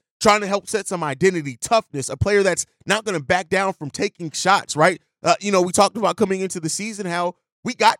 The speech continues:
open three-point shots, but we just didn't have the players that were willing to take them last season. And Jevon Carter theoretically came, w-,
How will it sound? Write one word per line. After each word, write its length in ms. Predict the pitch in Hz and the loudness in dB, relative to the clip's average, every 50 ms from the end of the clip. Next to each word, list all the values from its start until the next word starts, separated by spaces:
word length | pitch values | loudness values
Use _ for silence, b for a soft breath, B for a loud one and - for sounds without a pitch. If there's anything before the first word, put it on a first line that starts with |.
| _ _ - | _ _ 4
open 280 | 180 190 - 180 170 | 4 4 6 2 0
three-point 420 | 156 165 170 165 147 160 165 156 - | 0 0 -2 -2 -2 -4 -6 -4 0
shots, 260 | - 156 170 - - | 0 2 0 0 2
but 120 | - 190 | 0 0
we 80 | 190 180 | 0 0
just 160 | 175 185 170 | -4 -4 -2
didn't 160 | 190 185 180 | -2 -2 0
have 160 | 180 180 175 | -2 -2 -2
the 40 | 170 | -4
players 300 | 151 - 175 185 185 180 | -4 -2 0 0 0 0
that 100 | 170 170 | -2 -4
were 120 | 160 160 143 | -4 -6 -4
willing 320 | 135 156 190 196 196 185 | -2 -2 -2 -2 -4 -8
to 120 | - 151 | -10 -12
take 300 | 123 - - 175 - - | -12 -8 -8 -8 -8 -6
them 160 | _ 165 139 135 | _ -10 -8 -6
last 260 | 135 135 135 127 - | -6 -6 -6 -6 -6
season. 300 | 160 165 170 185 202 - _ _ _ | -6 -8 -6 -8 -8 -10 _ _ _
And 100 | - 170 | -10 -8
Jevon 360 | 165 165 160 185 202 226 220 | -8 -6 -6 -6 -6 -6 -6
Carter 260 | - 202 202 208 196 | 0 2 2 2 2
theoretically 560 | 185 - 190 190 170 175 185 185 175 - 180 165 | 0 -2 -4 -4 0 2 2 0 0 -6 -10 -12
came, 320 | 131 - 180 190 175 - | -8 -6 -6 -6 -6 -8
w-, 220 | - - 156 165 | -6 -6 -4 -4